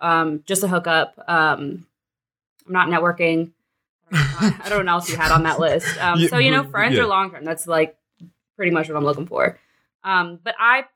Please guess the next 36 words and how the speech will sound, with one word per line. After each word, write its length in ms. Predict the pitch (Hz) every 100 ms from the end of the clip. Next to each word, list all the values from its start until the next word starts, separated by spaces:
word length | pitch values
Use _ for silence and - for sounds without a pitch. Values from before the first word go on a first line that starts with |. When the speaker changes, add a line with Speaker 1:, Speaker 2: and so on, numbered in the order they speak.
| _ _ _ _ _ _ _ _ _
Speaker 1:
personally 520 | 269 262 240 226 208
feel 240 | 208 196
like 180 | 180 175
when 140 | 190 190
somebody 500 | 202 202 202 190 -
asks 380 | 175 175 -
that 260 | 180 165 160 -
right 140 | 233
off 120 | 240
the 60 | 208
bat, 260 | 165 -
you 60 | 185
know, 80 | 226
if 40 |
it 80 | 254
comes, 300 | 349 359 320
if 80 | 233
we 100 | 262
have 140 | 277
a 40 | 269
conversation 480 | 254 240 226 202 196
for 60 |
a 40 | 196
little 160 | 196
while, 480 | 190 185 180 175 175 _ _ _ -
um, 280 | 180 180 175
things 300 | 247 247 233
seem 120 | 233
to 40 | 220
be 60 |
going 220 | 202 190 185
well, 300 | 185 180 180
and 120 | 180
then 140 | 185
you 80 | 180
ask, 220 | 165 170